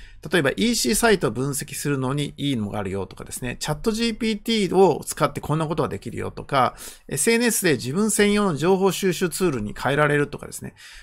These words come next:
まあ、いろんな、その、調べ物をするとか、情報入手するとか、えー、何か探し物をするっていう時にですね、世の中にはいろんな便利なツールがあるんだけど、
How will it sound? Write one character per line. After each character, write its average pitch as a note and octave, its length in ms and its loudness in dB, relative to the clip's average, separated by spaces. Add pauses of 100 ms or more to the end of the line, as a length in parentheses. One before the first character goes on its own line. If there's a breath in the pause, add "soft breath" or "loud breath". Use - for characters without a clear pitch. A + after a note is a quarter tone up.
ま G3+ 80 0
あ、 F#3 40 0
い F3 60 4
ろ A#3+ 140 8
ん C4 120 0
な、 B3 300 2 (200 soft breath)
そ F3 160 -2
の、 D3 360 2 (120)
調 A3 380 6
べ B3+ 120 2
物 A#3+ 280 2
を - 20 0
す A3 140 -2
る A3 120 4
と F3+ 120 -6
か、 A#2+ 240 -2
情 F#3 260 4
報 G3+ 180 6
入 G3 200 4
手 C3 140 -6
す - 140 -8
る G#2+ 100 -6
と A2 140 -10
か、 D3+ 360 6 (280 loud breath)
え C#3+ 100 0
ー、 - 20 2
何 F3+ 180 6
か - 100 -6
探 D3+ 300 2
し F3 100 -2
物 E3 200 0
を D3+ 40 0
す D3+ 140 -2
る D3+ 80 2
っ - 20 0
て D3+ 160 -6
い - 40 -4
う - 20 -6
時 D3+ 180 -8
に F2+ 80 -6
で - 60 -14
す - 120 -12
ね、 A#2 140 -8 (320 soft breath)
世 D#3 200 2
の A#3 120 4
中 G3+ 240 2
に D#3 80 2
は C#3+ 160 2
い F#3+ 120 -4
ろ A#3+ 160 4
ん C4+ 80 -2
な B3+ 120 4
便 B3 200 2
利 G#3+ 80 2
な C3 120 0
ツ - 160 -4
ー D3 80 2
ル C#3+ 80 0
が C#3+ 80 2
あ C#3 40 0
る C3 80 -2
ん A2 80 -8
だ G2+ 100 -10
け B2+ 100 -6
ど、 B2 280 2